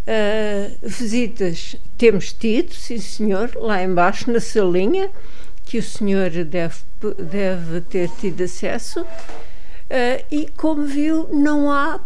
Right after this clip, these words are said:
passagem nenhuma. Nem sequer se pode tocar com um dedo um no outro.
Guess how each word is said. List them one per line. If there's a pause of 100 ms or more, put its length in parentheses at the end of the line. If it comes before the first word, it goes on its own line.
passagem
nenhuma. (400)
Nem
sequer
se
pode (100)
tocar (100)
com
um
dedo (320)
um
no
outro.